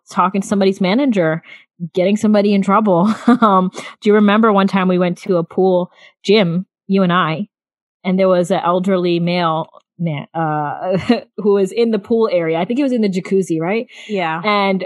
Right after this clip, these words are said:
Speaker 1: we were in, like, the part where we were doing laps, and he confronted us, right? He came up and he was just telling us, like, we don't belong here. And we were just, like, rolling our eyes, like, "Seriously, like, do we need to deal with this when we came <laughs> to relax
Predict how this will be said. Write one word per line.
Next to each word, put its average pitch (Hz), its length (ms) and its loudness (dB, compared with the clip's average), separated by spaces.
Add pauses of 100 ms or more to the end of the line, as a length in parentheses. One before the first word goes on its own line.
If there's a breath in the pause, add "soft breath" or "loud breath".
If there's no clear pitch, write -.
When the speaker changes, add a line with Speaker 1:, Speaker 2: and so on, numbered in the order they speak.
Speaker 1:
we 202 120 2
were 226 160 2
in, 202 120 2
like, 185 240 -2
the 170 320 0
part 175 260 -2
where 180 100 0
we 180 60 0
were 175 120 0
doing 170 220 -2
laps, 180 560 -4 (500)
and 175 420 -2 (880)
he - 220 -2
confronted 330 480 0
us, - 260 -6
right? 240 260 0
He 262 120 0
came 302 200 -4
up 302 180 -2
and 269 120 0
he 254 220 2
was 233 160 0
just 233 140 -6
telling 220 260 0
us, 214 180 -4
like, 190 240 -4
we 196 80 -2
don't 185 120 -2
belong 180 260 -2
here. 185 140 -4 (400 loud breath)
And 254 80 -8
we 370 80 -4
were 370 100 -2
just, 285 180 -4
like, 214 200 -6
rolling 202 280 -2
our 180 120 -2 (120)
eyes, 180 120 -4
like, 180 160 -6
"Seriously, 196 540 -6
like, 170 260 -6 (240)
do 196 180 -2
we 220 120 -2
need 208 180 -2
to 196 100 -6
deal 185 220 0
with 175 140 -4
this 175 200 -4
when 175 120 -6
we 175 100 -4
came 196 300 -2
<laughs> - 140 -6
to 180 160 -4
relax 185 760 -4